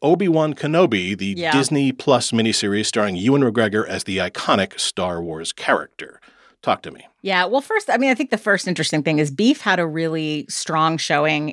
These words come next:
Speaker 2: in these Emmys. And I think there was a little bit of a question in the air about whether they would be negatively affected by a controversy that came up shortly after that show premiered about some extremely distasteful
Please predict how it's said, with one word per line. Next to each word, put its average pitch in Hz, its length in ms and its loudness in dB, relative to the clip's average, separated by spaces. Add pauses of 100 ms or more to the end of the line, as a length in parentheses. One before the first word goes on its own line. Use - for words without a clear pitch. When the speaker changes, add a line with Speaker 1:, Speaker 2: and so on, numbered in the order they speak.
Speaker 2:
in 165 260 0
these 147 380 -4
Emmys. 151 360 -4
And 180 120 -2
I 185 80 2
think 240 320 2
there 220 160 6
was 185 180 4
a 165 60 2
little 160 260 -2
bit 170 140 0
of 160 80 -6
a - 40 -8
question 156 480 -6
in 156 120 -4
the 147 120 -6
air 147 380 -2
about 156 380 -2
whether 156 260 0
they 147 160 -2
would 151 160 -4
be 147 140 -2
negatively 147 560 0
affected 147 440 -8
by 143 200 -6
a 143 60 -6
controversy 160 720 -2
that 147 140 -4
came 151 240 -4
up 143 140 -4
shortly 151 640 -4
after 165 280 -2
that 151 200 -6
show 147 180 -6
premiered 185 560 2 (500)
about 170 600 2 (100)
some 185 220 0
extremely 196 640 0
distasteful 147 1000 -2